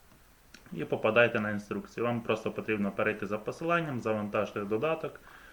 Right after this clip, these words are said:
пройти верифікацію та відкрити віртуальну карту. За це вам і мені прийде безкоштовно плюс п'ятдесят гривень. Далі запрошуйте ще одного друга по своїй реферальній ссылці і виводите сто гривень. З врахуванням податків вам прийде вісімдесят гривень на вашу банківську ка-, карточку.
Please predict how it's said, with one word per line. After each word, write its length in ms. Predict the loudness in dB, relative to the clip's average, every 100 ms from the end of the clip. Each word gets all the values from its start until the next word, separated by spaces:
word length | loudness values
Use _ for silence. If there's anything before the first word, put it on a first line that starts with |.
| -20 -2
пройти 340 | 0 2 2
верифікацію 640 | 2 0 0 4 4 2
та 160 | 0 0
відкрити 400 | 0 -2 -2 0
віртуальну 460 | 0 2 2 2 0
карту. 320 | -2 0 -4
За 100 | -2
це 220 | 0 2
вам 260 | 2 2 2
і 40 |
мені 280 | 2 0 -4
прийде 280 | -2 -2 -2
безкоштовно 640 | -6 -14 -8 -6 -2 -4 0
плюс 240 | 0 0
п'ятдесят 380 | -4 -4 -2 -4
гривень. 340 | -2 -4 -6 -10 -20 -20 -20 -16 -2
Далі 260 | 2 4
запрошуйте 560 | 4 4 2 0 -2 -2
ще 160 | 2 2
одного 320 | 4 2 0
друга 360 | 0 2 2
по 160 | 0 -4
своїй 220 | -2 -2
реферальній 420 | 0 0 0 0
ссылці 420 | -2 -2 -2 -4 -8
і 220 | -4 0
виводите 640 | 2 4 4 2 0 -4 -6
сто 300 | -2 0 2
гривень. 360 | 0 0 -2 -4
З 80 | 0
врахуванням 500 | 0 2 2 2 0
податків 420 | 0 -2 0 -2
вам 200 | 0 -2 -6 0
прийде 300 | 2 2 0
вісімдесят 580 | 0 -2 -2 -2 -4
гривень 300 | 0 0 0
на 80 | 0
вашу 260 | -2 -4 -2
банківську 440 | -2 -2 -8 -6
ка-, 160 | -4 -4 2
карточку. 540 | 4 4 0 -8 -14